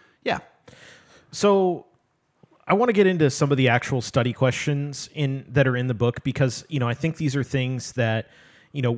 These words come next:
Speaker 2: we can start to, or I should say discussion questions. They're not study questions. They're, they're, I, I think it's important that everybody kinda sees the, the same sort of thing and
Speaker 1: Yeah.
Speaker 2: starts to, to talk about those things. And,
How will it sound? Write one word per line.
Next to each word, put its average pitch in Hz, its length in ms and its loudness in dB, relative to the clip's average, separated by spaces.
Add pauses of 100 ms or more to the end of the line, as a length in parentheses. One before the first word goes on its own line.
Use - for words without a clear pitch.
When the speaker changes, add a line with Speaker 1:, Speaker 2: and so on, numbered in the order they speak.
(180)
Speaker 2:
we 165 240 -2
can 175 220 -4
start 139 500 -2
to, 123 680 -2
or 127 100 -2
I 120 40 0
should - 200 -10
say 127 140 -4
discussion - 520 -10
questions. 98 420 -14
They're 117 100 -8
not 90 100 -12
study 87 300 -14
questions. 92 580 -18
They're, 104 300 -10 (100)
they're, 117 160 -12 (960)
I, 139 60 -2
I 143 180 -4
think 202 180 0
it's 185 140 -2
important 135 640 -4 (320)
that 135 100 -2
everybody 127 300 0
kinda 127 220 -8
sees 127 480 -6
the, 120 100 -6
the 123 260 -6
same 123 320 -6
sort 123 220 -2
of 113 80 -4
thing 127 440 -6
and 110 520 -4
Speaker 1:
Yeah. 107 80 2
Speaker 2:
starts 135 420 -2
to, 127 140 -2
to - 240 -10
talk 113 240 -2
about 107 240 -6
those 104 200 -8
things. 113 300 -8
And, 117 140 -8